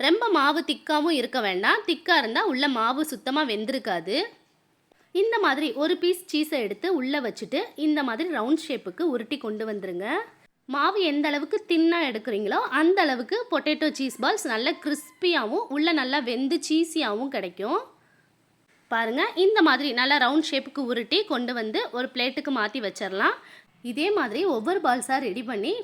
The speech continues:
பிளேட்டுக்கு மாத்தி வச்சிடலாம். மொத்தமா எல்லாத்தையும் செஞ்சு வச்சுக்கிட்டோம்னா நம்மளுக்கு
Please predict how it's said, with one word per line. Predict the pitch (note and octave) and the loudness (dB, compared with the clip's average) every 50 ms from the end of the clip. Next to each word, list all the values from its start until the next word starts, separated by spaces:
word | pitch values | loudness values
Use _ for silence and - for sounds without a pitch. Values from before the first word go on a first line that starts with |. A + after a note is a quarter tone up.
| - D4 | -6 -4
பிளேட்டுக்கு | A#3+ B3 C#4 - D#4+ - C#4+ B3+ | -4 -4 -4 -4 -6 -6 -6 -4
மாத்தி | G#3+ F#3 D4 D4 C#4 A#3 | -4 -6 -6 -6 -6 -6
வச்சிடலாம். | F#3+ F#3 - A#3+ F#3 F3+ F3+ F#3 A#3 F#4 B4+ - - B3+ | -6 -6 -6 -8 -6 -6 -4 -2 -2 -2 -2 -4 -4 -4
மொத்தமா | B3 B3+ - - G4 A4+ A4+ G4 C#4+ | -6 -4 -2 -2 -2 0 0 0 0
எல்லாத்தையும் | A#3 A#3+ B3 A#3 C#4+ D4+ D4+ - | 0 0 -2 0 -2 -2 -2 -2
செஞ்சு | B3 A#3+ C4 B3+ C4 B3+ | -4 -4 -4 -4 -6 -8
வச்சுக்கிட்டோம்னா | B3 - A#3+ G3+ - G3 F3+ F3+ A3 D#4+ B4+ - - - - - - A#3+ | -8 -8 -10 -8 -6 -6 -2 0 2 0 0 0 -4 -16 -20 -8 -4 -2
நம்மளுக்கு | B3+ C#4 C#4+ C4+ G#3+ G#3 - F#4+ | 0 0 0 0 -2 -4 -4 -6